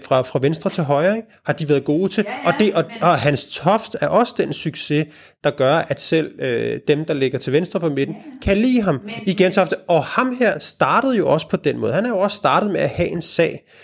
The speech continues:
Speaker 1: som er "Byen er for alle", kan man sige, en traditionel venstre for midten sag. Så hele det der begynder han jo nu at komme over i der, hvor de konservative ikke må ligge i dag, nemlig som værende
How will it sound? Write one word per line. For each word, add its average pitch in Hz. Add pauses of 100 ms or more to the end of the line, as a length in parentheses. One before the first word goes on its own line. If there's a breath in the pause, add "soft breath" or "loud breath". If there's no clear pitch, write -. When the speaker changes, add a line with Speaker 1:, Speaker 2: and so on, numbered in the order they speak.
(200 soft breath)
Speaker 1:
som 139
er 123 (300)
"Byen 185
er 170
for 147
alle", 120
kan 165
man 139
sige, 151
en 131
traditionel 147 (140)
venstre 135
for -
midten 143
sag. 123 (380 loud breath)
Så -
hele 247
det 220
der 180
begynder 190
han 160
jo 147 (400 loud breath)
nu 190
at 196
komme 165
over 170 (100)
i 180 (100)
der, 180
hvor 160
de 139
konservative 151 (100)
ikke 208
må 208
ligge 160
i 160
dag, 127 (260 loud breath)
nemlig 185
som 160
værende 127